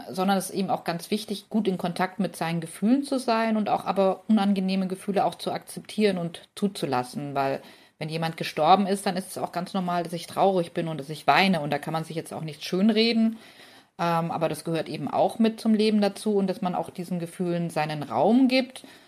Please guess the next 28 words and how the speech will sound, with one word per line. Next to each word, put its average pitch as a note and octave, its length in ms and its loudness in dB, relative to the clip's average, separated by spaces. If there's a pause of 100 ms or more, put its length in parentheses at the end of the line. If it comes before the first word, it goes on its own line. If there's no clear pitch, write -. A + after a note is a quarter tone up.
(160)
aber F3+ 140 2
nach F3+ 100 6
einer F#3 160 2
gewissen F3 380 -2
Zeit F3 240 0
dann F3 80 -2
natürlich E3 460 -4
auch - 140 -10
guckt, - 380 -8
ähm, D#3 280 -10
wie D#3 100 -8
kann D3+ 180 -6
ich D3 100 -8
das - 220 -16
gut - 160 -10
verarbeiten. C3 880 -4 (720)
Und F3+ 480 0
eben F3 440 -2
bei D3+ 100 2
Resilienz D#3+ 480 -2
ist G3+ 100 -4
es F#3+ 80 -8
auch - 160 -2
sehr, E3 200 -4
sehr D3+ 180 -6
wichtig F#3 460 -4
zu E3+ 160 -6
wissen, E3 380 -6